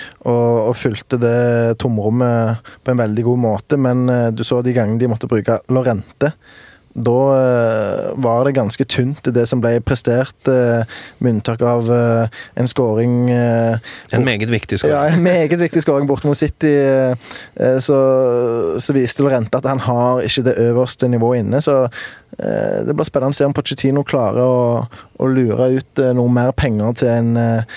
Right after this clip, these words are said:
Speaker 1: kvalitetsspiss som kan, eh, være med og, og, eh, støtte opp om, eh, Kane.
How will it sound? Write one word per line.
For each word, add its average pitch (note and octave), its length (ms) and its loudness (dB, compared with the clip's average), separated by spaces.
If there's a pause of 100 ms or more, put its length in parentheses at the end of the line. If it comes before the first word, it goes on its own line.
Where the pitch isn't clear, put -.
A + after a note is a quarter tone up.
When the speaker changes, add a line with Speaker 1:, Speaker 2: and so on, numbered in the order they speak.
(260)
Speaker 1:
kvalitetsspiss A#2+ 640 -4
som B2 240 -2
kan, A#2 320 -2
eh, A#2 200 0
være A2+ 200 0
med A2 160 0
og, A2+ 380 0 (580)
og, A2+ 320 -2
eh, G2+ 520 -4 (340)
støtte - 420 -2
opp - 420 -8
om, A2+ 320 2
eh, A2 280 0
Kane. A2+ 320 -4